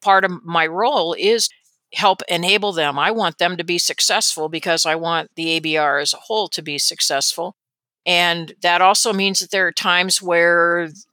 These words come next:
someone may have an idea for something that seems great, but I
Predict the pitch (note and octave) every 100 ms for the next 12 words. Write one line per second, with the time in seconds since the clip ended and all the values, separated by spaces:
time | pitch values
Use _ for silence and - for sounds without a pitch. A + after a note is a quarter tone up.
0 | _ _ _ _ - - E3+ E3+ E3 E3
1 | D#3+ F3 D#3+ E3+ D#3+ D3 D#3+ D#3+ F3+ F3+
2 | G#3 - F#3+ F#3+ - G#3+ G#3 D#3 - E3+
3 | F3 F3 - F#3+ G#3+ G#3 E3+ D#3 D#3+ F3